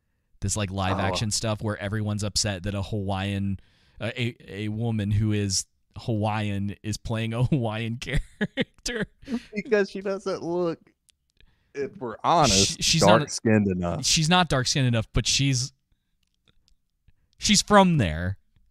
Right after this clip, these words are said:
Speaker 2: Yes, yes. And we're not, you know, I mean, we're not talking
Speaker 1: <laughs>
Speaker 2: about Elon Musk playing an African kinda, like,
Speaker 1: Yeah,
Speaker 2: level.
Speaker 1: Tom
Speaker 2: It's
Speaker 1: Cruise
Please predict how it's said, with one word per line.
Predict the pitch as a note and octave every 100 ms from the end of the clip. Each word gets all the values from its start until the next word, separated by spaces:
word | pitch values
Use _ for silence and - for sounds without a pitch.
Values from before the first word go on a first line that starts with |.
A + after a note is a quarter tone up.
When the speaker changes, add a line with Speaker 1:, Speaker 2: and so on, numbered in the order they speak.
| _ _ _ -
Speaker 2:
Yes, | - F2+ - - -
yes. | A2 F#2+ - - - _ _ _ _ _ _ _ _ _ _
And | A2+ A#2 A2+
we're | A#2+ E3+
not, | E3+ D#3+ - B2 C3 -
you | C#3
know, | A2+ G2 G2 F#2+ _ - _ _ _ _ -
I | G#2+
mean, | A2+ A2+
we're | C3+
not | D#3
talking | F3+ C3 B2 A2+
Speaker 1:
<laughs> |
Speaker 2:
about | G2 F#2 F#2 - -
Elon | A#2 A2+ G2
Musk | F#2 G2 F#2 -
playing | G2+ F2
an | F2+
African | F#2 F#2 F#2+ - D#2
kinda, | - - E2+
like, |
Speaker 1:
Yeah, | G3 F#3+ D3+
Speaker 2:
level. | - D#3
Speaker 1:
Tom | - F3+
Speaker 2:
It's | F3+
Speaker 1:
Cruise | F#3